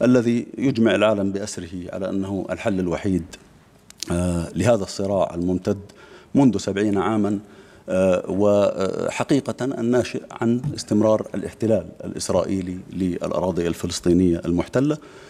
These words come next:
آه، وهذا الاحتلال يجب، آه، يجب أن ينتهي، آه، وأن نذهب إلى مثل هذا المسار السياسي الذي حقيقة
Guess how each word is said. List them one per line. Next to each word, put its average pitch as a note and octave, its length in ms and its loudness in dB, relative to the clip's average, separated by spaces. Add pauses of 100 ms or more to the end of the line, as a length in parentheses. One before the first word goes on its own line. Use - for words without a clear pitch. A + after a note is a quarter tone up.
(220)
آه، G2+ 520 0
وهذا A2 300 2
الاحتلال G#2+ 480 -2
يجب، G2 400 0
آه، F#2 200 0 (100)
يجب G2 480 2
أن F#2+ 100 0
ينتهي، A2 540 0 (140)
آه، F2+ 320 -6
وأن F#2+ 440 0
نذهب F#2+ 300 0 (120)
إلى F#2 140 -2
مثل G2 220 0
هذا F#2+ 180 2
المسار F2+ 360 2
السياسي C#3+ 520 0
الذي B2 280 4
حقيقة A#2 540 -2